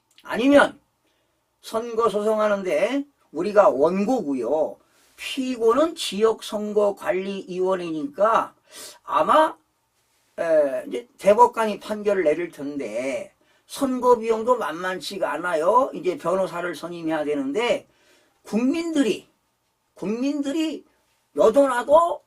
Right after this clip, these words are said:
선거 소송을 해서 하게 되면은, 에, 큰 힘을 발휘할 수 있을 겁니다. 이게 바로 머리를 지혜를 구해야 됩니다.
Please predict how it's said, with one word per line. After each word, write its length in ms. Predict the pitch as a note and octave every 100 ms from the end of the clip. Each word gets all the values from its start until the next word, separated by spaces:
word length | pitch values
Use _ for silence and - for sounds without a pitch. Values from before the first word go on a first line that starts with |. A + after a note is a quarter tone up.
| _
선거 580 | - A#3+ A#3 A3 A3
소송을 680 | G3+ G3 G3+ G3 A3 C#4+ C#4 _ _ _ _ _ _ _
해서 420 | - G3+ - - _
하게 400 | - G#3+ A3 G#3+
되면은, 680 | D#3 F#3+ D3+ C#3 A#3+ F3 - _ _ _ _ _ -
에, 220 | - - - _ _ _ _ _ _
큰 540 | - - - B3 B3
힘을 380 | G3 G3+ G#3 G3+
발휘할 360 | - C#3+ C#3 B2
수 120 | C3+
있을 180 | - -
겁니다. 420 | - - - -
이게 260 | G3 B3 A#3
바로 360 | G#3+ A#3+ A3 _ _ _ -
머리를 480 | D3 F3 F3+ F#3 _ _ _
지혜를 640 | - - G3+ A#3 A#3 C4 - _ _
구해야 380 | _ - B2 C3
됩니다. 560 | - - - - -